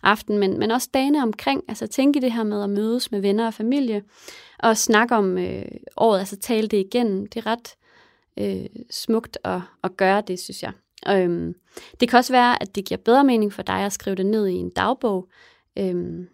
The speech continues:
hvad det er, der har fyldt og betydet noget i løbet af, af de her forskellige årstider. Øh, og ved at, at skrive det ned, så kan du også måske lettere manifestere, hvad det er, du gerne vil tage med dig videre i den nye cyklus, og hvad der,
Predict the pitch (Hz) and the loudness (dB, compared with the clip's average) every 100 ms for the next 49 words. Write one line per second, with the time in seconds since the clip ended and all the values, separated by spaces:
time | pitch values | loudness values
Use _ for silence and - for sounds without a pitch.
0 | _ _ _ 214 208 196 185 202 190 - | _ _ _ -2 2 4 2 0 -6 -6
1 | - 269 - - 185 190 190 - 233 185 | -2 -2 -2 -6 -6 -8 -4 -2 0 0
2 | 175 175 196 185 190 190 180 175 170 - | -2 0 -2 -4 -4 -4 -4 -6 -8 -12
3 | _ _ _ _ - 175 170 - 202 190 | _ _ _ _ -6 -6 -6 -10 -8 -8
4 | 185 190 - 202 180 175 196 - - 185 | -8 -6 -2 0 0 -2 -2 -6 -6 -4
5 | 180 185 _ _ - - _ _ 196 185 | -4 -6 _ _ -20 -20 _ _ -10 -8
6 | 190 202 220 185 - - 190 - 220 196 | -8 0 2 2 -2 -6 -6 -2 0 2
7 | 196 254 254 240 220 202 202 - 202 - | 4 2 0 -6 -6 -6 -6 -12 -12 -6
8 | 220 214 240 220 196 196 - - 302 285 | -4 -2 -2 0 0 -2 -8 -8 -4 -4
9 | 202 202 202 220 - 202 202 220 - _ | -6 -8 -10 -12 -8 -6 -4 -6 -10 _
10 | _ _ _ 185 170 - 180 202 311 - | _ _ _ -6 -6 -4 -2 -2 -2 -8
11 | _ _ - 240 247 233 214 226 254 - | _ _ -4 0 0 0 -2 -4 -4 -6
12 | 240 - 196 - 190 196 196 202 | -10 -10 -10 -8 -8 -6 -8 -10